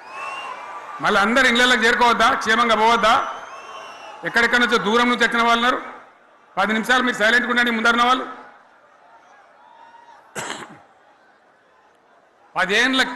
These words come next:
బీఆర్ఎస్ పాలనలో ఎక్కడున్న తెలంగాణ ఎక్కడికి పోయింది? ఎన్ని రంగాలలో ఎన్ని అవార్డులు వచ్చినాయి?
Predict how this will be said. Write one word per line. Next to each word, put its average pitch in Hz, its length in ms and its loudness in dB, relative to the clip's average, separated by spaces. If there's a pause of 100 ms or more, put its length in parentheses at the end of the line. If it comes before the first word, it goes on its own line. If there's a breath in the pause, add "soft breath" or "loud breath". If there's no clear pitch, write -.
(280)
బీఆర్ఎస్ 233 460 2
పాలనలో 214 460 2 (880)
ఎక్కడున్న 240 400 0 (120)
తెలంగాణ 214 360 2 (180)
ఎక్కడికి 214 320 -4
పోయింది? 190 260 -2 (1300)
ఎన్ని 214 280 -2 (100)
రంగాలలో 233 440 4 (120)
ఎన్ని 220 220 0
అవార్డులు 214 320 2
వచ్చినాయి? 214 320 -2